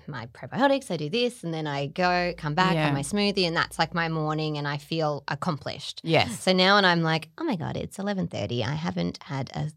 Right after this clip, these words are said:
Speaker 1: scrap of anything," <laughs> and I'm like, "Here's my three rice crackers." <laughs> And so while that is not healthy eating, this is just a short period of time that
Speaker 2: Yeah.
Speaker 1: I'm doing to do that.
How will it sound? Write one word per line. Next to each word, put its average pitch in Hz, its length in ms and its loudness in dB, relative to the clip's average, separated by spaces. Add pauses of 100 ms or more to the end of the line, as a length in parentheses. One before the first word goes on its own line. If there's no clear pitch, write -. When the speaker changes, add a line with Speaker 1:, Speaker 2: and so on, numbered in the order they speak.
(120)
Speaker 1:
scrap 254 420 0
of 180 100 0
anything," 151 440 2
<laughs> 262 240 4
and 185 220 6
I'm 185 140 6
like, 190 220 2 (120)
"Here's 202 200 0
my 180 120 4
three 170 240 2
rice 139 260 2
crackers." 190 520 2
<laughs> 508 60 10 (1040)
And 233 200 4
so 233 180 6
while 220 200 8
that 226 140 4
is 214 160 0
not 254 220 4
healthy 196 320 2
eating, 160 400 0
this 165 220 -2
is 170 120 -2
just 165 220 0
a 156 100 0
short 226 460 2
period 170 300 -2
of 151 100 -4
time 151 320 0
that 196 80 4
Speaker 2:
Yeah. 208 340 8
Speaker 1:
I'm 156 80 4
doing 151 120 0
to - 120 -10
do 156 160 -2
that. 156 240 2